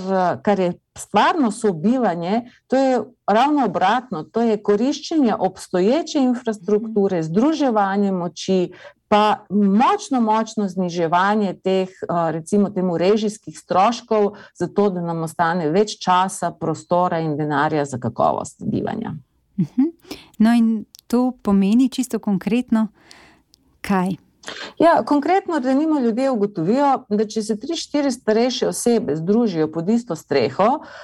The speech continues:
Speaker 1: prvo, kar zmanjšajo, zmanjšajo vozni park. Torej, ni potrebe, da bi imeli naprej, ne vem, tri, štiri avtomobile pred hišo, a,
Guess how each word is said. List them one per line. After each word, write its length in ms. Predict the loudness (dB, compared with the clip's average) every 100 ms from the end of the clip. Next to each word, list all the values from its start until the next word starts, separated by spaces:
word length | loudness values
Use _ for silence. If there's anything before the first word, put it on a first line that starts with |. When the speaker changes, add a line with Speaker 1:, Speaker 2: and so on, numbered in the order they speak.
| -4
Speaker 1:
prvo, 320 | 0 2 2 0
kar 200 | 0 0
zmanjšajo, 500 | 2 4 2 0 0
zmanjšajo 460 | 0 2 0 -2 0
vozni 340 | 0 0 0
park. 380 | 0 -2 -4 -20 -20 _ -20 -20 -20 -2
Torej, 400 | 0 2 0 0
ni 240 | 2 4 2
potrebe, 760 | 0 -2 0 0 0 0 0 -4 _ _
da 140 | -2
bi 120 | 0 2
imeli 460 | 2 2 0 -2 -2
naprej, 340 | -2 0 0
ne 160 | 2 2
vem, 80 | 0
tri, 220 | 2 2
štiri 520 | 0 0 -2 -2 -6 -6
avtomobile 760 | -2 -2 -2 -2 0 2 2 0
pred 240 | -4 -4
hišo, 460 | 0 0 2 0 0 -8 -20 _ -2
a, 360 | 2 2 0